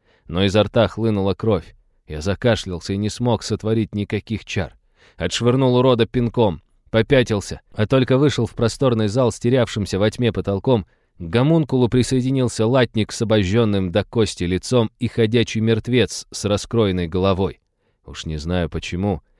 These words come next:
но пропущенный удар прикончить его не смог. Вот же клуб недобитков. Волочивший за собой Кайло гомункул вновь резко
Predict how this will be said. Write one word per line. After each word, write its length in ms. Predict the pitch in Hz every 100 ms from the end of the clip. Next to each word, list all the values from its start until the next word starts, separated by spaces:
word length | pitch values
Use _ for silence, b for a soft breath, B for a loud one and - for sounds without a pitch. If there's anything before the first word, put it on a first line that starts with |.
| _ _
но 140 | - 80
пропущенный 760 | 101 107 123 113 - 113 117 -
удар 380 | 113 98 113
прикончить 720 | - 101 101 113 104 - 90
его 240 | 87 85 80
не 100 | 78
смог. 400 | - 76 - - - _ _ _ _ _
Вот 360 | 73 73 80 76
же 180 | 78
клуб 400 | 78 - 90 85
недобитков. 840 | 90 90 98 92 87 - - - - _ _ _ _ _ _ -
Волочивший 640 | 73 90 104 135 127 -
за 140 | 104 107
собой 300 | 113 110 110
Кайло 400 | 113 107 113 104
гомункул 600 | 104 104 110 104 101 87
вновь 320 | 95 104 -
резко 380 | 104 104 -